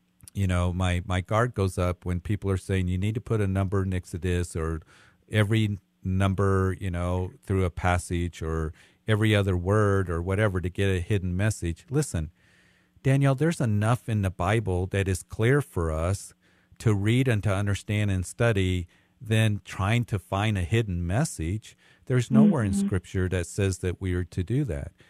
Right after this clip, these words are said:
Speaker 1: I mean, you can do that with a cookbook. <laughs> Um,
Speaker 2: Mm-hmm.
Speaker 1: you can take a cookbook and you can have this formula and look up, you know, this, to find a secret recipe. We wouldn't do that with a cookbook, would we?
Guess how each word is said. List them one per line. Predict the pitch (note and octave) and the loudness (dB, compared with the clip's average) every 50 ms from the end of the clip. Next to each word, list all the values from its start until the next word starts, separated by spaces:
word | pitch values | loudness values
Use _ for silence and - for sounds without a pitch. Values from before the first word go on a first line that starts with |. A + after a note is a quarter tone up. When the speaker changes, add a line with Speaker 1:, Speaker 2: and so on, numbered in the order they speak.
| _ _ - | _ _ -2
Speaker 1:
I | A#2 | 0
mean, | A#2 A#2 A#2 | 2 2 4
you | A#2 A#2 C3+ - | 4 2 2 2
can | - C#3 G#2+ | 2 0 0
do | F#2+ A2 A#2 A#2 | 2 2 2 2
that | A2 G#2+ G2+ - | 2 2 2 2
with | G#2 F#2+ - F#2+ | 0 -2 0 -2
a | F2 | -6
cookbook. | - - - E3 - _ _ - E2+ C#2 - - - - _ _ _ _ _ _ _ _ _ _ _ _ _ _ _ _ - - | -4 -2 -2 -2 -2 _ _ -6 -6 -4 -6 -6 -12 -18 _ _ _ _ _ _ _ _ _ _ _ _ _ _ _ _ -12 -10
<laughs> | - - - - | -8 -8 -8 -4
Um, | - G#2+ A2+ A2 A2 G#2+ A2+ G#2+ G2+ G2+ - _ _ - _ _ - | -2 0 0 2 4 6 6 4 4 2 -6 _ _ -20 _ _ 0
Speaker 2:
Mm-hmm. | A#3 A3+ A#2 | 0 2 2
Speaker 1:
you | B2+ | 2
can | B2 C#3 B2+ | 2 0 0
take | - C#3 B2 - | 2 0 -2 0
a | A#2 G#2 | -2 -4
cookbook | - - E3 D#3+ - _ _ - G2 G2+ G#2 - - - - | -2 -2 -2 -2 -4 _ _ 2 2 2 2 0 -6 -6 -2
and | G#2+ G2+ G2+ G2+ | 0 0 0 2
you | G2+ A2+ A#2 | 0 0 0
can | - A#2 | 0 0
have | G#2+ G#2+ A#2 A2+ A2+ G#2+ | 0 2 2 2 2 0
this | G2+ G2 - - | -2 -2 -4 -4
formula | - - C3 D3 C#3+ A#2+ G2 F#2 F#2+ F#2 F#2+ G2 G2 | -4 -2 0 0 2 0 0 0 0 0 0 0 0
and | G2 G2+ A2 | -2 -2 -4
look | A2+ - - | -4 -2 -2
up, | A2 G#2 - - G2+ | -4 -4 -4 -6 -6
you | F#2+ G2+ G2 | -4 -4 -2
know, | G2 G2 F#2+ | -2 -2 0
this, | G2 G2 F#2 - - _ - - - _ _ - | 0 -2 -2 -4 -8 _ -20 -20 -20 _ _ -4
to | - G2 | -4 -2
find | - - A2+ A2 A2+ A2 G#2+ | 0 2 2 2 4 4 2
a | G2 F2+ F2 | 2 0 0
secret | E2+ - - - A#2 A2+ - - G2+ F#2 - - | -2 -4 -4 -2 -2 -2 -2 -2 -2 -2 -2 -2
recipe. | F#2+ G2 G#2+ - - A#2+ - - - D3 D#3+ F3+ F#3+ F#3 E3+ F3+ - _ _ _ _ _ _ _ _ _ _ _ _ - | -2 -2 -2 -2 -4 -8 -8 -6 -4 -4 -2 -2 -4 -6 -10 -12 -16 _ _ _ _ _ _ _ _ _ _ _ _ 0
We | B2 B2+ | 2 2
wouldn't | D3 E3+ E3+ D#3 A#2+ A2 G#2+ | 4 4 4 2 2 2 2
do | A2+ G#2 G2+ | 2 2 4
that | F2+ F#2 F#2+ F#2 - | 4 2 2 2 0
with | F#2+ F2+ - | 0 -2 -2
a | F2 E2+ | -2 -4
cookbook, | - - D#3 D#3+ - _ _ - F2+ F#2+ - _ - | -2 -2 -2 -2 -2 _ _ -2 -2 -2 -2 _ -4
would | E2 D#2+ D#2+ D#2+ F2 | -4 -4 -4 -2 -2
we? | G2 B2 E3 F#3 E3 | -2 -2 -2 -4 -6